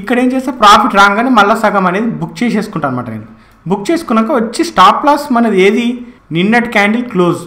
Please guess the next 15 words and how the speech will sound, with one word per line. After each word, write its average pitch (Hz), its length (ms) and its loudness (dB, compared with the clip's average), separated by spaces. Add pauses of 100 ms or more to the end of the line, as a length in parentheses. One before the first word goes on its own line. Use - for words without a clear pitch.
(280)
ఆ 175 120 2
క్లోజ్ 247 300 2
లోపలికి 262 320 2
ఒక 196 180 2
ఫిఫ్టీన్ 240 260 -2
మినిట్స్ 233 220 -2
క్యాండిల్ 190 280 0
క్లోజ్ 170 260 -2
అయినా 147 200 -2
కూడా 147 160 -2 (540)
నేను 214 180 2
ఎగ్జిట్ 262 260 -2
అయిపోతే 240 280 -2
అప్పుడు 165 180 -4
వెంటనే, 165 260 -4